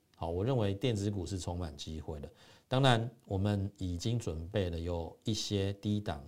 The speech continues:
低估、在低本益比的一个股票，就等你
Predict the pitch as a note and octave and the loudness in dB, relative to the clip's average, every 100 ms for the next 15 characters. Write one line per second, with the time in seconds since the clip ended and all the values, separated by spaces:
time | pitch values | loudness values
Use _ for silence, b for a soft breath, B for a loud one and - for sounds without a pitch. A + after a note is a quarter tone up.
0 | - F#2 F#2+ - F2+ F#2 G2 F#2 G2 F#2+ | -6 -4 -4 -2 -4 -2 -4 -4 -2 -2
1 | E2+ F2 F#2+ D#2+ D2+ D2 E2 E2+ - D#2+ | -2 -2 -4 -4 -8 -8 -6 -6 -6 -8
2 | - E2 - b b b - A#2+ - G2 | -4 -4 -6 b b b 0 2 4 2
3 | G#2+ E2+ | 2 -2